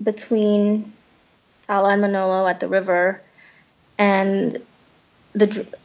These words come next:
that kind of blurry, magical hour that only the two of them know about for sure. And for, um, and then there's the hour, um, the napping hour, the hour when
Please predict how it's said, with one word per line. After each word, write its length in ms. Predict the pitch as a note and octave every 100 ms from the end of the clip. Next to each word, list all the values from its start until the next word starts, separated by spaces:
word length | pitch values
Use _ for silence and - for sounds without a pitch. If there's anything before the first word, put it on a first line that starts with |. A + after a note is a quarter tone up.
| - -
that 200 | - F#3
kind 300 | - A3 G#3+
of 160 | G3 G3
blurry, 380 | G3+ G#3 G3 F#3+
magical 880 | G3 G3 G3+ - G3 F#3+ F#3 G3 - - _ _ _ _ _ _ -
hour 260 | G3+ G3 G3
that 140 | G3
only 240 | G3 G3+
the 200 | G3 -
two 260 | G3+ - G#3+
of 120 | G3+
them 220 | G3 F#3
know 160 | F#3+ F#3
about 480 | F#3+ E3+ E3+ - - _ _ _ _
for 140 | G#3
sure. 360 | G3+ - F#3+ F3+
And 140 | F#3+
for, 260 | G3 G3 -
um, 480 | G#3+ G#3 G3 G3+ G#3 - _ _ _ _ _ _ _ _ _ _ _
and 140 | - A#3
then 140 | A3
there's 180 | G#3+ G#3
the 220 | G#3 G#3
hour, 640 | G3+ G3+ G#3 G3+ G3+ G#3 G3+ - _ _ -
um, 720 | G#3 G3+ G3 G3 F#3+ G3 G3+ - _ _ _ _
the 80 | G#3+
napping 400 | G3+ F#3+ G#3 G3+
hour, 640 | F#3+ F#3+ F#3+ F#3+ F#3+ F#3 _ _ _ _ _ _ _ _
the 160 | G#3 G3+
hour 560 | G3 G3 G3 F#3+ F#3+ - _ _ _
when 520 | G#3+ G#3+ G3 F#3 F#3